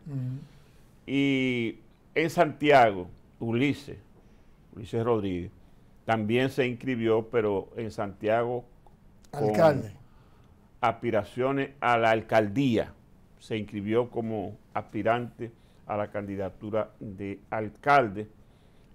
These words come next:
Speaker 2: Y esa, esas dos manifestaciones se dieron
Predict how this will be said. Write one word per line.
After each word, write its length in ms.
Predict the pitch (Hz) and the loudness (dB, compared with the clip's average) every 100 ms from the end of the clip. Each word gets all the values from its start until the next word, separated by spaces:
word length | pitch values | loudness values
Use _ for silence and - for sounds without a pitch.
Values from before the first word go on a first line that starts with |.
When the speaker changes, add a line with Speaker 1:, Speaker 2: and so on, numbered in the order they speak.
| - | -16
Speaker 2:
Y 260 | 117 110 120 | -8 -2 2
esa, 380 | 143 147 240 - | 0 4 2 4
esas 400 | 156 143 180 165 | -4 -2 2 2
dos 160 | 165 175 | 2 -2
manifestaciones 960 | 160 139 - 123 117 104 127 160 165 | -2 -2 -4 -8 -6 -6 -4 -4 -4
se 140 | - 110 | -4 -2
dieron 360 | 113 156 165 | 0 0 -4